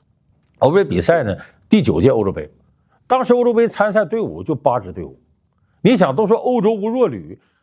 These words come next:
那么多球队八支，所以欧洲杯的质量是相当高的，它整体的比赛质量是远超世界杯的。因为世界杯那时候十六支球队，后来要扩展三十二支，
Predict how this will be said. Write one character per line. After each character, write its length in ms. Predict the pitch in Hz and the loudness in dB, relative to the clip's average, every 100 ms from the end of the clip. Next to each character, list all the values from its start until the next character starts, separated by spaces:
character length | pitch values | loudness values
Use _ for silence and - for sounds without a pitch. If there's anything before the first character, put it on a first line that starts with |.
| _ | _
那 160 | 208 311 | 0 2
么 140 | 269 | 2
多 180 | - 185 | 0 -4
球 200 | - 156 | -4 -6
队 200 | 175 143 _ _ _ _ | -6 -8 _ _ _ _
八 180 | 156 135 | -2 -2
支， 180 | - - | -4 -10
所 180 | - 220 | -4 0
以 60 | 233 | 0
欧 220 | - 247 | 0 0
洲 100 | 247 | 0
杯 160 | 226 240 | 0 0
的 80 | |
质 240 | 226 - 240 | -2 -2 0
量 220 | 208 196 | 2 2
是 80 | 156 | -4
相 280 | - 240 247 | -2 0 2
当 160 | 180 | 0
高 220 | 120 85 | -2 -8
的， 80 | 80 - - _ | -10 -18 -20 _
它 140 | 240 | -2
整 240 | 240 233 | 0 -2
体 240 | 277 110 101 | -4 -12 -8
的 100 | 139 | -8
比 160 | 135 | -8
赛 180 | 98 185 | -2 -2
质 180 | 127 180 | -2 -2
量 180 | 170 135 | -2 -2
是 100 | 139 | -4
远 300 | 110 76 73 | -4 -4 -2
超 200 | - 220 | -2 -2
世 160 | - | -2
界 80 | 160 | -2
杯 200 | 95 80 | -2 -6
的。 100 | 67 - _ _ - | -14 -20 _ _ 0
因 120 | 214 | 2
为 60 | 240 | 2
世 120 | 269 | 0
界 100 | 226 | -2
杯 180 | 185 214 | 0 -2
那 160 | 226 | -2
时 60 | 185 | -4
候 80 | 190 | -6
十 160 | - | -4
六 160 | 196 214 | -2 0
支 100 | 175 | -2
球 160 | 139 117 | -2 -2
队， 100 | 135 - - | -4 -6 -4
后 140 | 190 | 2
来 60 | 190 | 2
要 60 | |
扩 220 | 190 - 175 | 2 -4 -6
展 160 | 90 | -8
三 220 | - 165 | -4 -4
十 40 | 160 | -2
二 220 | 165 117 | -2 -4
支， 100 | 127 | -8